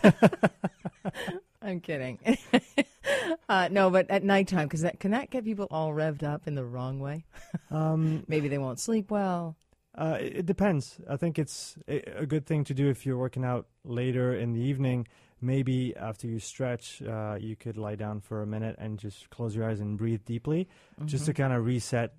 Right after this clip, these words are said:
Speaker 1: uh, your body so that you get out not in a, in a fight or flight mode, and
Speaker 2: Right.
Speaker 1: you're not all stressed out from
Speaker 2: Yeah.
Speaker 1: the gym, because ultimately that's, uh, it's, that's what's gonna do it.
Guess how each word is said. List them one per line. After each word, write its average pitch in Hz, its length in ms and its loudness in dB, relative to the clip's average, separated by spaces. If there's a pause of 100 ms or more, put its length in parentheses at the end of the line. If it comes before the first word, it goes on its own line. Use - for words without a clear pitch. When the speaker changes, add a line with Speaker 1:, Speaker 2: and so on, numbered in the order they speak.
Speaker 1:
uh, 110 120 -4
your 110 220 -2
body 113 380 0
so 117 220 -4
that 104 280 -2
you 117 140 -8
get 113 240 0
out 113 220 0
not 113 340 0
in 107 140 0
a, 104 220 -2
in 104 120 -6
a 101 120 -6
fight 110 260 -4
or 104 100 -4
flight 107 300 -6
mode, 113 260 -4 (300)
and 143 100 -6
Speaker 2:
Right. 117 140 0
Speaker 1:
you're 101 80 0
not 113 220 4
all 113 120 2
stressed - 400 -6
out 110 280 -4
from - 140 -6
Speaker 2:
Yeah. 113 120 0
Speaker 1:
the 123 80 -2
gym, 165 260 2
because 113 300 -2
ultimately 104 480 -8
that's, 98 300 -10 (540)
uh, - 200 -10 (100)
it's, 113 160 -8
that's 107 260 -10
what's 104 140 -8
gonna 98 160 -6
do 98 200 -8
it. 98 100 -10